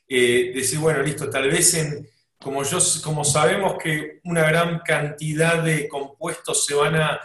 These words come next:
volatilizar durante la fermentación por el scrubbing del, del C O dos, que es cuando, y, y la fermentación activa,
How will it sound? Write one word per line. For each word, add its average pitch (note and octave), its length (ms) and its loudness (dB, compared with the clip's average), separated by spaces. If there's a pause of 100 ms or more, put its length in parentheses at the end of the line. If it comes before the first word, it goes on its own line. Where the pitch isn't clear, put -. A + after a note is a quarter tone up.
(240)
volatilizar C3+ 920 2
durante B2 840 -2 (720)
la B2 180 0
fermentación C3 960 4
por B2+ 120 2
el A#2+ 140 -2
scrubbing D3+ 480 0
del, A#2+ 300 -4
del A#2+ 120 -8
C C#3 180 -4
O - 40 0
dos, D#3 240 2
que - 60 -6
es - 160 -2
cuando, A2+ 380 -4 (280)
y, A#2 340 -6
y A#2 40 -6
la A2+ 100 -2
fermentación B2 600 -2
activa, E3+ 840 -4